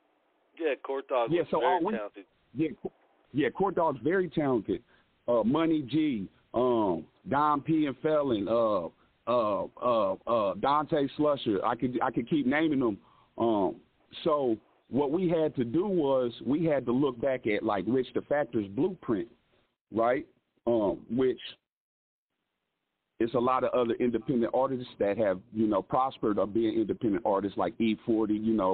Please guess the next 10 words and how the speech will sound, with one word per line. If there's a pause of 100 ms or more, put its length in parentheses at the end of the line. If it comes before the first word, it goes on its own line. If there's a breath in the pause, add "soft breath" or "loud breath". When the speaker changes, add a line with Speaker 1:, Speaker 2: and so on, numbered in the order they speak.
(100)
Speaker 2:
uh,
you,
of
course,
Master
P,
Cash
Money, (300 soft breath)
and,
uh,